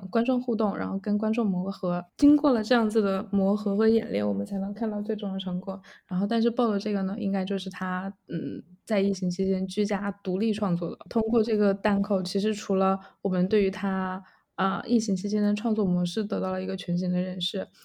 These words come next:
我们也对他自己本身，呃，疫情期间的一些思考，一，一些反思得到了认识，我还蛮喜欢的。就是看完之后觉得其他的 comedian 在遇到了像二零二零年这种创作困境的时候，其实应该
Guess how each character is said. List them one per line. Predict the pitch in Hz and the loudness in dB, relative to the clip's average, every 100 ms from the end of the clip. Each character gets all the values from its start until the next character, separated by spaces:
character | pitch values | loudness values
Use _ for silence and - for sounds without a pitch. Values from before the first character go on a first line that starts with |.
| _ | _
我 | 196 | 4
们 | 208 | 4
也 | 196 | 4
对 | 208 | 2
他 | 202 196 | 0 -2
自 | 202 214 | -2 0
己 | 214 | 0
本 | 214 160 | 0 -2
身， | - 160 160 - _ _ _ | -2 -2 -2 -6 _ _ _
呃， | - | -4
疫 | 196 | -2
情 | 202 180 | 0 0
期 | 175 | 0
间 | 180 180 | 0 0
的 | 185 | 0
一 | 180 | -2
些 | 185 185 | -4 -6
思 | - 196 | -4 -4
考， | 185 180 - | -2 -4 -6
一， | 214 | -2
一 | 233 | 0
些 | 220 214 | 2 4
反 | 202 170 | 2 2
思 | - - 175 170 - | -4 0 0 0 -4
得 | - | -2
到 | 165 165 | 0 2
了 | 160 | 0
认 | 160 160 | 0 -2
识， | 170 - - _ | -6 -10 -12 _
我 | - | -4
还 | 175 175 | 2 4
蛮 | 160 | 4
喜 | 170 160 | 0 -2
欢 | 156 147 | -2 -6
的。 | 151 - _ - | -8 -12 _ -6
就 | 190 | -2
是 | 196 | 0
看 | 208 190 | 2 4
完 | 170 | 2
之 | 170 | 2
后 | 175 185 | 2 2
觉 | 175 170 | 2 0
得 | 165 170 175 - | 0 -2 -4 -10
其 | - - 196 | -6 2 2
他 | 190 196 | 2 2
的 | 202 196 | 2 2
comedian | 196 185 185 185 190 180 170 - _ _ | 0 -2 -2 -2 -2 -2 -2 -6 _ _
在 | - 208 180 175 170 - | -4 0 2 2 0 0
遇 | 220 202 | 0 4
到 | 202 | 4
了 | 185 175 | 6 4
像 | 175 196 180 175 | 2 2 2 0
二 | 208 190 | 0 0
零 | 185 190 | 0 0
二 | 190 | 0
零 | 180 180 | 2 4
年 | 170 | 2
这 | 170 185 | 0 0
种 | 180 156 175 | 0 -2 -4
创 | - 196 | -2 0
作 | 190 | 0
困 | 180 202 | 0 0
境 | 185 | 2
的 | 170 | 2
时 | 170 | 0
候， | 180 180 | -2 -4
其 | 180 | -4
实 | 175 | -4
应 | 190 180 | -2 0
该 | 180 180 180 | 0 -2 -4